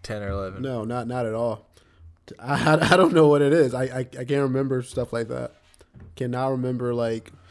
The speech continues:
Speaker 1: Jesus
Speaker 2: like,
Speaker 1: Christ.
Speaker 2: like, like, just random information like that. I just, I just can't keep it in my head. Like, it has to mean something. Like, it has to be something that I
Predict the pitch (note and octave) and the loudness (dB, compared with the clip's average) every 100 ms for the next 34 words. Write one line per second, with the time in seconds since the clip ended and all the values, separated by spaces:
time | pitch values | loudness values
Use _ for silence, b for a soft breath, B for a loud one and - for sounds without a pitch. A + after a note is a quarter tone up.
0 | B B - A2+ G#2+ G2+ G2+ C#3+ C#3 B2+ | B B -16 -14 -16 -16 0 4 4 4
1 | - - A#2 A2+ D3 D3 A#2+ - D#3 D3 | -10 -12 -8 0 4 4 2 2 4 6
2 | C#3+ E3+ A#2 C3+ D3+ E3 D#3+ D3+ D3+ C3+ | 4 2 2 2 4 4 2 0 0 2
3 | C3+ C#3+ E3 D#3+ D#3 E3 E3 D3 - - | 2 2 2 2 2 2 2 0 -6 -8
4 | C#3 C3+ - C3+ C3 - D3+ C3 - C#3 | -6 -4 -4 -6 -6 -4 -2 -2 -2 -2
5 | C3+ B2 A#2 C3 C3+ A#2+ A#2+ - C3+ C3 | -2 -2 -2 -2 -2 -4 -6 -10 -10 -4
6 | C#3+ - B2+ B2+ C3 - A#2 G#2+ G#2+ G#2+ | -4 -2 -2 0 -2 -2 -6 -6 -10 -10
7 | A2 B2 C3 C3 - B2+ B2 A#2+ A#2 - | -10 -6 -4 -4 -4 -6 -4 -6 -6 -10
8 | - - C#3+ C3+ C3 B2 A#2+ A#2+ A#2 B2 | -12 -6 -4 -4 -4 -4 -4 -6 -6 -4
9 | A#2 A#2 | -4 -4